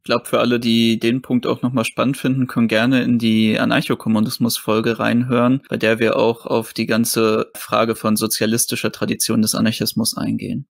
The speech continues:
Dann hast du uns noch einen zweiten Punkt geschrieben. "Ich finde, dass das Wort Utopie sehr negativ geladen ist und wir machen uns somit sehr angreifbar.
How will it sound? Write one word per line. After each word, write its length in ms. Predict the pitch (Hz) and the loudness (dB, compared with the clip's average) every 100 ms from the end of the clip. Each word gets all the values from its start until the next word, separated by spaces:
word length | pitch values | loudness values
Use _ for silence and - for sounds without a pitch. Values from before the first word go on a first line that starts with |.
| - | -2
Dann 140 | 120 | 0
hast 160 | 143 - | 2 2
du 40 | |
uns 120 | 120 | 0
noch 140 | 123 113 | 0 0
einen 140 | 110 | 0
zweiten 340 | - 110 139 131 | 0 0 0 -2
Punkt 240 | 131 127 | -4 -4
geschrieben. 720 | 127 - 131 123 127 127 123 | -6 -2 0 2 2 2 -2
"Ich 140 | - - | -8 -2
finde, 300 | 143 170 135 | 0 2 2
dass 200 | 123 - | 0 0
das 240 | 117 - | 0 0
Wort 400 | 110 117 131 - | 2 2 0 -4
Utopie 460 | - 117 - 123 127 | -6 -4 0 0 2
sehr 180 | 117 | 2
negativ 600 | 113 127 123 - 113 113 | 4 4 2 -2 -6 -8
geladen 420 | - - - - - | -6 -2 -2 -2 -6
ist 340 | - - - - | -8 -10 -12 -8
und 80 | 117 | -2
wir 80 | |
machen 240 | 113 120 123 | 0 2 2
uns 160 | 110 | 2
somit 280 | - 117 110 | 2 2 2
sehr 260 | 120 113 - | 2 0 2
angreifbar. 720 | 117 - - - - - - | 0 0 -4 -6 -8 -8 -8